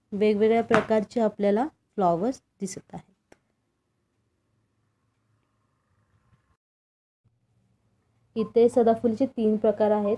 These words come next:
ते आहे व्हाईट सदाफुली, इ-, पिंक सदाफुली आणि या इथे दिसत आहे रेड सदाफुली.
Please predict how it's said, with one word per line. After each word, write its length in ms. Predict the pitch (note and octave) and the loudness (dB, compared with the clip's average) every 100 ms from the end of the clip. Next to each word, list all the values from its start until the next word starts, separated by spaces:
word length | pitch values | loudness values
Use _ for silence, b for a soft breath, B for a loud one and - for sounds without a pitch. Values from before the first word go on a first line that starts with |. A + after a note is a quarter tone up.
| B3+ | 0
ते 140 | G#3+ | 0
आहे 260 | G#3 G#3 G#3+ | 2 0 0
व्हाईट 280 | G#3+ F#3+ F#3 A3 | 0 0 -2 -4
सदाफुली, 560 | G3+ G#3 G#3+ G#3 G#3 C#4+ _ - G3+ | -2 -2 -2 -2 -2 -6 _ -18 -10
इ-, 120 | G3 - | -10 -6
पिंक 320 | G#3+ A#3 A3+ | -4 -4 -2
सदाफुली 560 | A#3 G#3+ G#3+ G#3+ F#3+ B3 C#4 - | 0 0 -2 -4 -4 -4 -8 -12
आणि 240 | G3 G3+ | -8 -4
या 120 | G#3+ G3+ | -4 -4
इथे 400 | A3 A3+ A#3 B3 | -6 -6 -4 -4
दिसत 300 | A3 A3 G#3 | -4 -4 -4
आहे 360 | G#3 C4+ E4+ | -2 -4 0
रेड 220 | B3 G#3+ | 4 4
सदाफुली. 600 | G#3+ - G3+ F#3+ F#3+ F3+ | 4 -2 -2 -2 -8 -8